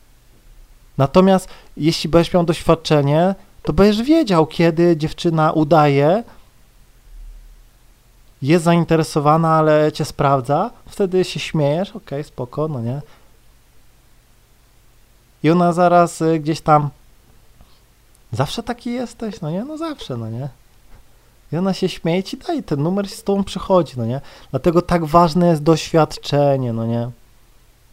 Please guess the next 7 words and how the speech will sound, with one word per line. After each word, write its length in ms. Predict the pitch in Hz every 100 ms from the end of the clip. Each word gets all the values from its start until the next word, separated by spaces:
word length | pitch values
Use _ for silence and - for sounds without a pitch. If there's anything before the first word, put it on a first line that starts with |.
| _ _
Większość 560 | 120 156 190 - 180 -
twoich 520 | - 160 156 127 - - - - -
błędów 580 | 123 135 160 147 147 143
z 20 |
dziewczynami 680 | 147 - - 160 147 139 156
tak 240 | - 190
naprawdę 640 | 254 - 262 254 240 247